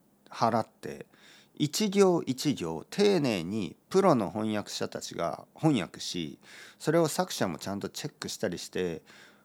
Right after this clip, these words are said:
もう、あの、その違いがないように綺麗にコピーされてるっていうことですね。でも、もしですよ、もしその、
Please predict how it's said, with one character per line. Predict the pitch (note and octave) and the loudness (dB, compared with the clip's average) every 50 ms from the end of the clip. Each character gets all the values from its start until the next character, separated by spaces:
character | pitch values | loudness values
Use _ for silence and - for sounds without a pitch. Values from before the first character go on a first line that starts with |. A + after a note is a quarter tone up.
| _ _ - | _ _ -2
も | - E3+ E3+ C#3+ A2 | 2 4 6 6 4
う、 | G#2+ | 4
あ | G#2+ | 2
の、 | G#2+ G2+ G2 F#2+ F#2+ F#2 D2 - - - _ _ - - _ _ _ - - - - - - _ _ _ - - | 0 -2 -2 -2 -4 -4 -6 -8 -12 -16 _ _ -20 -20 _ _ _ -20 -20 -20 -20 -20 -20 _ _ _ -20 -16
そ | - - B2 A2 | -8 -6 -4 -4
の | G2+ | -4
違 | - - - D3+ F3 E3+ E3+ | -4 -4 2 6 6 6 6
い | |
が | E3 E3 | 6 6
な | E3+ E3+ D3 | 4 4 4
い | |
よ | A2 | 2
う | F#2+ | 0
に | F2+ F2 | -2 -6
綺 | - - - - | -8 -6 -6 -4
麗 | F#3 E3 E3 E3 E3 | -4 -2 0 2 2
に | D3 A#2+ G2 - | 2 2 2 0
コ | - - B2+ | -2 -4 -4
ピ | - - F#2 | -2 -2 -4
ー | |
さ | E2 - E2 | -4 -4 -6
れ | D2+ D#2 | -8 -6
て | - E2 | -8 -10
る | - - | -10 -12
っ | |
て | - _ - - | -14 _ -16 -14
い | C2 | -14
う | - | -14
こ | - - | -16 -20
と | - - | -20 -20
で | - - | -20 -20
す | - - | -20 -18
ね。 | D#3 E3+ _ _ _ _ _ _ _ _ _ _ _ _ _ _ _ _ _ _ _ _ _ _ _ _ | -18 -18 _ _ _ _ _ _ _ _ _ _ _ _ _ _ _ _ _ _ _ _ _ _ _ _
で | - G3 | 0 2
も、 | G#3 G3 G3+ G3+ F3+ B2+ - - _ _ _ _ _ _ _ _ | 2 4 2 2 2 0 -2 -6 _ _ _ _ _ _ _ _
も | - C#3 F3 - A#4 | -2 2 2 4 2
し | A4+ - - | 2 0 -2
で | D#2+ | -6
す | - - | -6 -10
よ、 | - - - - - _ _ - _ _ _ | -12 -12 -12 -12 -14 _ _ -20 _ _ _
も | - G3+ | -6 -6
し | - - | -6 -6
そ | - - A#2 | -4 -4 -4
の、 | G2+ F2 D2+ C#2 A#1+ - - - | -2 -4 -6 -8 -10 -12 -14 -16